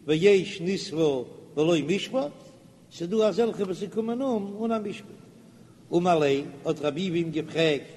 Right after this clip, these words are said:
וואו כתוב שטייט ער, דור הולך, ודור בא. אז שטייט דור הולך, ודור בא,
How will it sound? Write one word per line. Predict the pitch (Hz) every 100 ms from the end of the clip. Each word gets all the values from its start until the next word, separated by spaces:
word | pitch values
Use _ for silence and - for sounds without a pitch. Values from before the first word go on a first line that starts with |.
| - - - -
וואו | 151
כתוב | - - 196 165
שטייט | - 185 185 -
ער, | 170 139 131
דור | 190 180 156
הולך, | 151 196 170 156 127 - - - - - - -
ודור | 151 175 156
בא. | 131 147 139 139 - - - - -
אז | 143 143
שטייט | - 196 208 156
דור | 196 190 160
הולך, | 202 190 160
ודור | 151 160 185 160
בא, | 208 214 156 156